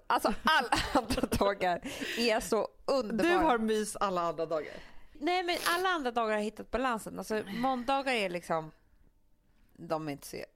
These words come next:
Speaker 1: jättekul, tycker jag. Tisdagar, då är veckan igång, liksom.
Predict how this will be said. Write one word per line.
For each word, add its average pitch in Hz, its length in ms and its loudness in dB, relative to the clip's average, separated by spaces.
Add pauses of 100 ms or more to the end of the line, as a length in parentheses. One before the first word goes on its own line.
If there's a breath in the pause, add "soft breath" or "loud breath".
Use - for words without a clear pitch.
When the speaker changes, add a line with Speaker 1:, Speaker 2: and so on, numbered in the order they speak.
(200)
Speaker 1:
jättekul, - 560 -10
tycker 156 180 -12
jag. 226 140 -4 (500 soft breath)
Tisdagar, 240 340 -2
då 208 100 -2
är 226 40 -2
veckan 220 260 -2
igång, 160 400 -4
liksom. - 220 -20